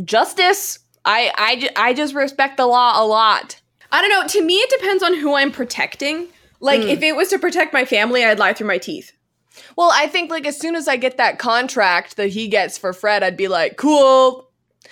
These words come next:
Speaker 1: And it
Speaker 2: Yeah.
Speaker 1: wouldn't be like, I wouldn't be s-, doing it maliciously or anything. It'd just be like, "Well, if, if it's that big of a deal that the F B I is, is in on it, then it must be a huge deal. And so he must deserve to be taken down."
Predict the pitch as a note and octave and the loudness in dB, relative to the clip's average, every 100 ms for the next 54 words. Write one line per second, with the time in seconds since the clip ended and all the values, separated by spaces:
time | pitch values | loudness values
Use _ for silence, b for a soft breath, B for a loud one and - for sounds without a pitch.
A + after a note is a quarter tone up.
0 | - B3 A3 G#3+ G#3 A#3 G4+ F#4+ F4+ - | -4 2 4 4 4 2 2 2 0 -2
1 | C#4+ F#4+ G4+ - E4+ E4 D4+ - A3 C#4+ | -2 0 -2 -2 -2 -2 -6 -8 -4 -4
2 | C#4+ G#3+ G#3+ A3+ B3+ C4 A#3+ F#3+ F#3+ G#3 | -2 -2 -2 -2 -4 -6 -2 0 -2 -2
3 | G#3 G3 A3 - A#3+ G#3+ G#3 G3+ G3+ G#3+ | -4 -2 -2 -2 2 4 4 2 2 4
4 | F4 - _ _ A3 A3 G#3+ - - - | 2 -2 _ _ 2 2 2 -4 -18 -20
5 | _ _ _ _ _ _ - B3 A#3 - | _ _ _ _ _ _ -2 0 0 -6
6 | _ - B3 - A3 A3+ B3 A#3+ A#3 G#3+ | _ -4 -4 -2 0 0 0 0 2 0
7 | G3 B3 A#3 G3+ F#3+ A3+ - G#3+ G3 C#4 | 2 2 2 0 -2 -2 0 2 4 4
8 | A#3+ G3+ G3 - G3+ G3 G3 F#3+ E3+ F3+ | 4 2 -2 -4 -2 2 2 2 0 -2
9 | - G3+ G3 G3+ C4 D4+ C4+ A3 G#3 A3+ | 0 0 0 2 0 0 -2 -2 -2 -4
10 | G#3 F#3 A3 B3 G#3 F#3+ F#3+ b b - | -4 -4 -2 2 4 4 0 b b -4
11 | A3 G#3+ G#3+ A3 G#3+ A#3 B3+ - _ F#3 | -2 0 -2 0 0 0 -2 -12 _ -4
12 | A3+ G3+ A#3+ G4 G4+ D#4 G3+ F#3 E3+ E3+ | -2 0 2 2 0 -4 -4 -4 -4 -4
13 | F3+ C#3+ D2 F#3+ | -4 -4 -4 -10